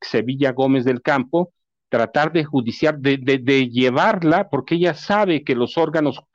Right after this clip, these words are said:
electorales del Estado de México son controlados por Alfredo del Mazo Maza.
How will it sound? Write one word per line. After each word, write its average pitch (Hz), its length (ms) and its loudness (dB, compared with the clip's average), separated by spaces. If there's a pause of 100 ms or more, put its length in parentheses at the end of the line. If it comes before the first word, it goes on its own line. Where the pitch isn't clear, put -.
(280)
electorales 131 720 2
del 139 160 0
Estado 156 260 0
de 147 100 2
México 147 520 0
son 180 420 -4
controlados 123 720 -2
por 107 140 0
Alfredo 117 420 0
del 98 140 0
Mazo 104 280 -2
Maza. 92 320 -4